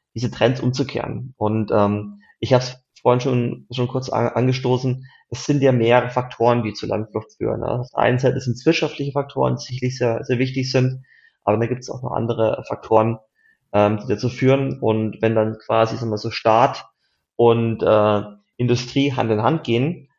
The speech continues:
kann das Thema sicherlich, ähm, ähm, ja,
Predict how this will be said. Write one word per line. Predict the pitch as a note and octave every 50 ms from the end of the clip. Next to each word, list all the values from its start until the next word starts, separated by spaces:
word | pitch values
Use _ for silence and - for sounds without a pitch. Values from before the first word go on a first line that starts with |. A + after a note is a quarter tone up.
| _ _ _ _ _ _
kann | A2+ A#2
das | A#2 - -
Thema | - A#2 A2+ A2+
sicherlich, | A#2 - - B2+ - B2 A#2 A#2+ B2+ B2+ B2+ -
ähm, | - G#2+ G#2 G#2 G#2+ G#2+ A2 G#2+ -
ähm, | G#2+ G#2 G2+ G#2 A#2 B2 - - A2 A2+ - _ -
ja, | A#2 A2 -